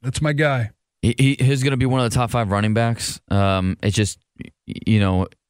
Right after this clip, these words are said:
Speaker 1: That team has to be awful because o-, offensively, they have to be able to not block. 'Cause I'm looking at his numbers. They only gave it to him less than two hundred times for nine hundred forty-seven yards, four point eight a carry,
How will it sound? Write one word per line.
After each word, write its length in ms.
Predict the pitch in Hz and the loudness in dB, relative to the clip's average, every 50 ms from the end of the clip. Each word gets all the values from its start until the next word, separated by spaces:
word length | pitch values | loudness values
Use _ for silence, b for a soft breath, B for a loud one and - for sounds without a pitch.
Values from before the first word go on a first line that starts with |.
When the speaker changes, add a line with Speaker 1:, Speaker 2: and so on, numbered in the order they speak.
| _ - | _ -2
Speaker 1:
That 140 | 165 202 - | -2 0 2
team 180 | 254 233 190 | 0 0 2
has 220 | 175 185 180 170 - | 2 0 0 0 -2
to 80 | 143 | -2
be 100 | 147 147 139 | 0 0 2
awful 460 | 135 135 131 123 - 117 107 - _ _ _ - | 2 0 0 -2 -2 -4 -6 -8 _ _ _ -6
because 500 | 139 127 - 151 147 143 123 - - - - _ _ _ _ _ _ - | -4 -2 0 0 0 0 -2 -4 -6 -8 -12 _ _ _ _ _ _ -2
o-, 280 | 147 156 151 - 160 | 0 0 2 2 2
offensively, 680 | 160 - - 175 160 123 - 131 117 120 110 107 104 - - | 2 2 0 -2 -2 -2 -4 -4 -4 -4 -4 -4 -6 -6 -4
they 140 | 120 143 160 | 0 2 2
have 160 | 180 202 196 | 2 2 0
to 80 | - 165 | -2 -2
be 80 | 160 160 | 0 0
able 100 | 156 147 | 0 0
to 60 | 139 | -2
not 240 | 139 139 135 120 117 | -2 -4 -4 -4 -4
block. 460 | 127 127 123 117 110 104 - - - _ _ _ _ _ _ - | -2 -2 0 -2 -2 -4 -6 -12 -20 _ _ _ _ _ _ -4
'Cause 80 | 135 156 | -2 0
I'm 80 | 156 | 0
looking 240 | 160 175 143 180 165 | 0 0 0 0 0
at 80 | 156 147 | 0 0
his 120 | 139 107 | 0 0
numbers. 340 | 147 151 147 131 131 123 107 | 0 0 0 0 -2 0 0
They 80 | 139 | 0
only 120 | 151 160 156 | 0 0 0
gave 180 | 147 156 156 151 | 0 0 0 0
it 80 | 143 | -2
to 100 | - 151 | -2 -2
him 80 | 147 139 | 0 2
less 200 | 139 139 143 - | 2 0 0 0
than 120 | - 147 | -2 -2
two 180 | 135 - 160 160 | -2 0 0 2
hundred 200 | 151 147 143 120 | 2 0 0 0
times 360 | 147 143 143 139 139 135 123 | -2 0 0 0 -2 -2 -4
for 140 | - - 131 | -4 -4 -2
nine 220 | 131 139 139 143 | -2 0 0 0
hundred 200 | 127 139 139 127 | 0 -2 -2 -4
forty-seven 500 | - - 147 147 135 - - 151 135 135 | -2 -2 0 0 0 0 0 0 0 0
yards, 260 | 139 135 131 135 127 - | 0 0 0 -2 -2 -4
four 180 | - 139 135 | -4 -4 -2
point 240 | 120 - 147 139 135 | -2 -2 0 0 0
eight 80 | 131 127 | 0 0
a 40 | |
carry, 360 | 113 - 147 131 127 127 117 | 0 0 0 0 0 0 -2